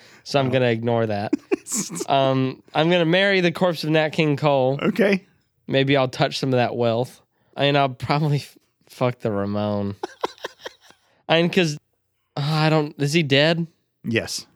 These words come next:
Speaker 1: Okay, so I'm thinking about rock and roll high school era.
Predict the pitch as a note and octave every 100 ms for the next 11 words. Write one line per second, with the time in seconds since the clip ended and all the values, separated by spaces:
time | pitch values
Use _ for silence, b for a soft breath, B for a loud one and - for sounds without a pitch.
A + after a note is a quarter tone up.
0 | - B2+ C3 G#2 F2+ - - C3+ C3+ C3
1 | D#3+ D3 D#3 C#3+ C#3 C3+ C3+ - C#3 D3
2 | C#3 C#3+ C3+ B2 C3 B2+ - B2 F#2+ G#2+
3 | G#2 G2+